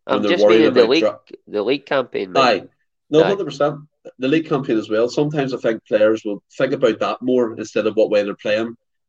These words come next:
Speaker 1: instead of the style Ange Postecoglou wants to play. They'll be thinking, "Shit, we can't lose the ball here." Maybe they won't be brave and besancing like they are at the minute.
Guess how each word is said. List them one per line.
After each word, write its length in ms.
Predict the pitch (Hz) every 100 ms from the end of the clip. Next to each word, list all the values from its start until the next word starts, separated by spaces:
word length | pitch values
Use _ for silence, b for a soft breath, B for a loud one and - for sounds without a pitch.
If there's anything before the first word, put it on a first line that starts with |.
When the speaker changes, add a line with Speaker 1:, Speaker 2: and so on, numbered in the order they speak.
| _ _ _
Speaker 1:
instead 300 | - - 120
of 120 | 110 104
the 100 | 107
style 400 | - 110 110 107
Ange 220 | 107 101
Postecoglou 720 | 107 101 - 113 101 98 101
wants 220 | 104 104
to 80 | -
play. 440 | - 101 107 110 b b _ -
They'll 100 | 104
be 80 |
thinking, 400 | 107 113 101 104 -
"Shit, 320 | - - 107
we 60 | -
can't 160 | 120
lose 200 | 107 104
the 60 | 98
ball 260 | 92 101 101
here." 340 | 113 107 - _ _
Maybe 220 | 113 120 120
they 40 |
won't 140 | 110 110
be 80 |
brave 360 | 95 101 101 107
and 100 | 107
besancing 420 | 98 - 104 - 110
like 100 | 98
they 80 | 104
are 120 | 101
at 60 | -
the 60 |
minute. 280 | 101 113 127